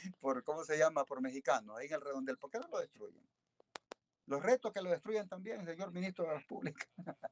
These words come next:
¿Ah? No lo hacen, porque son cobardes. Entonces, ellos lo que tratan de hacer es generar división y odio,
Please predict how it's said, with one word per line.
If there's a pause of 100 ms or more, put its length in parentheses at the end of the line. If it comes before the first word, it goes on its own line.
(340)
¿Ah? (760)
No
lo
hacen, (760)
porque
son
cobardes. (1400)
Entonces,
ellos
lo
que
tratan
de
hacer (1040)
es
generar
división
y
odio,